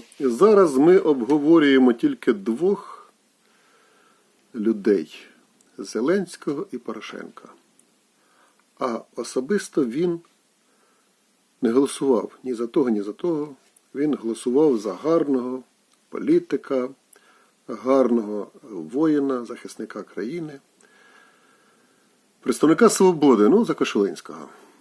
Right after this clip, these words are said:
І, е, що я можу про це сказати? Ну, панове, я хочу сказати, що,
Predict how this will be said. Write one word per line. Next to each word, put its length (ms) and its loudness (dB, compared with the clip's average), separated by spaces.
І, 280 2
е, 400 0
що 340 0
я 140 6
можу 280 0
про 160 -8
це 180 -6
сказати? 560 -8
Ну, 180 -2
панове, 480 -10
я 140 -8
хочу 300 -14
сказати, 480 -8
що, 400 -6